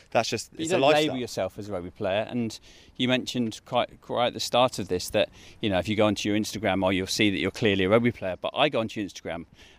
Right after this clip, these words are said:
Speaker 2: and I don't, I see you as an athlete that has a focus on the holistic as well. I don't see you as,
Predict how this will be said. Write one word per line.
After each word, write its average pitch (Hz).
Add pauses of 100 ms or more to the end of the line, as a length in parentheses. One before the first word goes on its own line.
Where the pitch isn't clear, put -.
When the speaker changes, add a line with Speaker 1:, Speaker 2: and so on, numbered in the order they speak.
Speaker 2:
and 107
I 117
don't, 120 (160)
I 117
see 147
you 123
as 107
an 110
athlete 90 (420)
that 87
has 98
a 95 (380)
focus -
on 92 (160)
the 110
holistic 107
as 98
well. 95 (400)
I 98
don't 147
see 110
you 110
as, -